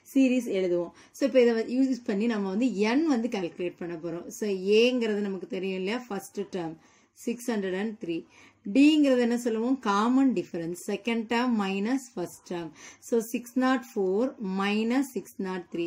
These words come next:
என்ன எடுத்துக்குவோம் நம்ம அப்போ? ஒன். So, லாஸ்ட் டேர்ம் எல் நமக்கு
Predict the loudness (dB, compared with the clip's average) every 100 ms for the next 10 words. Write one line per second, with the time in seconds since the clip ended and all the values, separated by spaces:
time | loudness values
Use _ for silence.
0 | -4 -4 -2 -4 -6 -8 -6 -6 -6 -8
1 | -4 -4 -2 -4 -6 -8 -18 -20 -20 -4
2 | 0 4 6 6 4 0 -2 0 0 0
3 | 0 2 0 0 -4